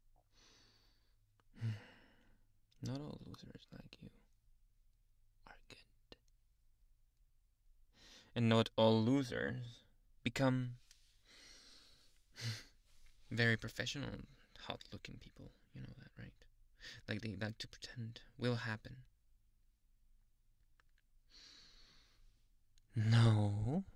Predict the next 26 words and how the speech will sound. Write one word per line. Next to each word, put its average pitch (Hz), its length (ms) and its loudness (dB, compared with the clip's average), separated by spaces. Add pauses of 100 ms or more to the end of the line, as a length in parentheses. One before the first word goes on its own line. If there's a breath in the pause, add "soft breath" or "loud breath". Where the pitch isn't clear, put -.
(220)
why 170 280 -6
would - 180 -12
you - 80 -14
say - 400 -12
that? - 440 -20 (800 loud breath)
I 123 40 -2
am 135 200 -2
not 120 480 -2 (480)
hiding 107 640 2
my 80 120 -4
own 76 300 -2
insecurities - 1000 -6
by - 180 -8
telling - 320 -6
you - 140 -14
this. - 460 -12 (1300)
And 156 120 -4
even 165 260 -2
if 160 260 -6
I 147 120 0
were, 123 360 -2 (880)
what - 280 -8 (180)
if - 140 -8 (520)
I - 140 -12
did - 180 -16
that? - 160 -20